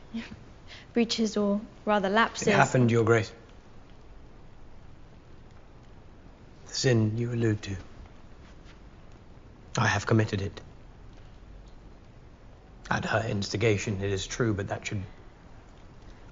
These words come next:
Speaker 2: it is no excuse. My oath has been broken. I have dishonored myself. I deserve no consideration.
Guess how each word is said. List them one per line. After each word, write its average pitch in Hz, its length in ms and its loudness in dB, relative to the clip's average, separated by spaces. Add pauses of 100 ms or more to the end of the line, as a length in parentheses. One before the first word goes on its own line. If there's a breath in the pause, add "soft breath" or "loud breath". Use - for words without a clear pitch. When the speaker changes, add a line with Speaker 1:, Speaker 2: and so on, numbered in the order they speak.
(680)
Speaker 2:
it - 100 0
is 110 140 6
no 101 160 6
excuse. 98 500 2 (1700)
My 107 180 4
oath 104 160 4
has 104 160 2
been 95 200 0
broken. 110 500 4 (1600)
I - 40 -2
have 92 140 0
dishonored 107 380 4
myself. 107 480 0 (2250)
I 98 100 4
deserve 95 280 2
no 92 140 0
consideration. 95 640 0